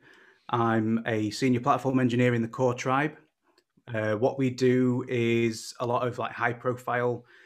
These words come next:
uh, services for the rest of the business. So we handle things like the login and, um,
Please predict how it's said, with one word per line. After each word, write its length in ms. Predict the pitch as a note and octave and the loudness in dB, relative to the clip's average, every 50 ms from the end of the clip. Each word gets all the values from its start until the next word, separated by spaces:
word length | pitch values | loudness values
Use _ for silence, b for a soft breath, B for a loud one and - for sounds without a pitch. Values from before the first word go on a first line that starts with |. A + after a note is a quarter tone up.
| b b b b b b b b _ _ - | b b b b b b b b _ _ -2
uh, 140 | B2 B2 A#2+ | -2 -2 -2
services 500 | - - D#3+ D#3 D3+ C3 - D#3+ C#3 - | 0 0 0 0 0 -2 -4 -4 -4 -4
for 100 | - D#3 | -2 0
the 60 | D#3 | 0
rest 180 | D3+ C#3 - | 0 -2 -4
of 40 | C3+ | -8
the 80 | C3 B2+ | -8 -6
business. 420 | C3 E3 D3+ C3+ D#3+ D#3+ D3 - | -4 -6 -4 -2 -2 -2 -2 -2
So 220 | - - - C3+ C3 | -6 -4 -2 -2 -2
we 100 | C3 A#2+ | 0 0
handle 300 | C3 B2+ B2 B2 B2 A#2+ | 0 -2 -2 -4 -4 -6
things 340 | - - B2+ B2 A#2+ A#2+ | -6 -6 -4 -4 -4 -4
like 240 | B2+ B2 B2 B2 B2 | -4 -4 -4 -4 -6
the 80 | - A#2+ | -8 -6
login 640 | A2+ B2+ C3 B2+ B2+ B2+ B2+ B2 B2 A#2+ A#2+ A#2 - - - _ - | -2 -2 -2 -2 0 -2 -2 0 -2 -2 -4 -6 -10 -16 -20 _ -6
and, 540 | B2 A#2 A2+ A2+ G#2+ A2 A2 A2 G#2 G#2+ - - - | -4 -4 -4 -4 -4 -6 -6 -8 -8 -10 -12 -12 -10
um, 720 | A#2 A2 G#2+ G#2+ G#2+ G#2 G#2 G#2 G#2 G2+ G2+ G#2 G2+ | -10 -8 -8 -8 -8 -8 -8 -8 -8 -10 -10 -12 -14